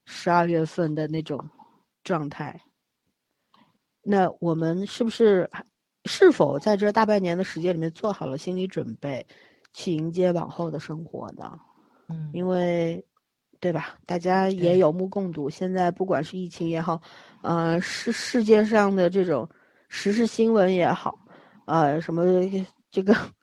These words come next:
Speaker 1: <laughs> 反正各种各样乱七八糟的事儿吧，
Speaker 2: <laughs> 嗯。
Speaker 1: 我觉得大家心里边曾经就处在一个非常的恐-，恐慌，然后到略微的慌乱，然后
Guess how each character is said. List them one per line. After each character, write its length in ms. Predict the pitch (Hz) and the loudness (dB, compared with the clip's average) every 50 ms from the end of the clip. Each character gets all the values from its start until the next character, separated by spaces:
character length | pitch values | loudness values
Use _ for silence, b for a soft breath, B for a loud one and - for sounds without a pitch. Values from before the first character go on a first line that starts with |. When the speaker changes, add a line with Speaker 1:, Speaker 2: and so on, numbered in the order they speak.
| _ _ - | _ _ -20
Speaker 1:
<laughs> 420 | - - _ _ - - - 185 | -20 -20 _ _ 2 4 4 6
反 140 | 175 233 226 | 8 8 8
正 100 | 247 262 | 8 8
各 120 | - 294 294 | 8 8 8
种 160 | 214 277 262 | 8 8 8
各 120 | 262 269 | 10 10
样 180 | 277 285 277 277 | 12 12 12 12
乱 120 | 277 277 | 10 8
七 120 | 262 214 - | 8 6 6
八 180 | 247 240 247 | 8 8 8
糟 160 | 254 262 254 247 | 8 8 8 8
的 100 | 254 269 | 8 8
事 160 | 262 - 277 | 8 8 6
儿 240 | 262 240 226 214 240 | 8 8 8 8 8
吧， 400 | 214 185 175 175 175 175 180 185 B | 8 6 6 4 2 0 -2 -4 B
Speaker 2:
<laughs> 80 | B B | B B
嗯。 120 | B 196 196 | B 2 2
Speaker 1:
我 80 | 202 | 4
觉 100 | 202 233 | 4 4
得 100 | 226 247 | 4 6
大 100 | 247 262 | 6 6
家 100 | 254 262 | 6 6
心 220 | 269 - 269 262 254 | 4 2 0 -2 -2
里 120 | 233 202 | -2 -2
边 400 | 196 208 208 208 208 214 220 233 _ | 0 2 2 2 0 -4 -10 -14 _
曾 240 | - - 233 214 220 | -8 -4 -2 -2 0
经 260 | 226 233 247 254 254 - _ _ _ _ _ | 0 0 -2 -2 -4 -8 _ _ _ _ _
就 160 | - 254 240 | 2 2 2
处 240 | 247 - - - 185 | 2 2 0 0 0
在 200 | 180 220 226 226 | 4 4 4 4
一 60 | 220 | 4
个 120 | 220 226 226 | 4 2 0
非 160 | - - 247 | 2 0 -2
常 200 | 240 - 214 208 | -2 -2 -4 -2
的 120 | 208 208 | -2 -4
恐-， 320 | 208 - - 185 165 143 - _ | -4 -6 -6 -8 -8 -8 -10 _
恐 200 | - - 185 165 | -6 -4 -4 -4
慌， 400 | 170 - 180 214 214 220 214 226 233 B B B B B B | 0 2 2 4 4 2 0 -4 -6 B B B B B B
然 140 | - 156 196 | 0 0 2
后 160 | 226 220 220 | 2 2 2
到 400 | 220 220 208 208 196 196 190 196 | 4 4 4 4 4 4 4 2
略 180 | 214 220 240 | 2 4 4
微 160 | 220 214 226 220 | 6 6 6 4
的 120 | 214 220 | 4 2
慌 280 | 214 - 208 202 208 208 | 0 0 0 0 0 0
乱， 300 | 208 196 185 165 156 147 | 2 2 2 2 2 0
然 120 | 131 185 196 | -2 -2 -2
后 100 | 202 | -2